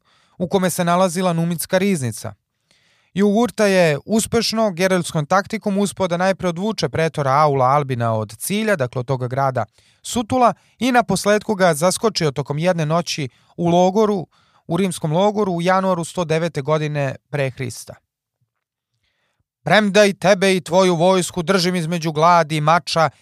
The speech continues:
ipak ću, opominjući se nestalnosti ljudske sudbine,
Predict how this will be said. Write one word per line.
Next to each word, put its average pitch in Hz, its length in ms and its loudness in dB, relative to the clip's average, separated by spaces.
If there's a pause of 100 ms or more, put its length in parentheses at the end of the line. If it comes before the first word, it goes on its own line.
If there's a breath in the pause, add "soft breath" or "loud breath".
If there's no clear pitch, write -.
(120)
ipak 202 340 0
ću, 185 260 -2 (280 soft breath)
opominjući 190 760 2
se 185 200 -2
nestalnosti 185 640 0
ljudske 185 420 -2
sudbine, 175 640 -2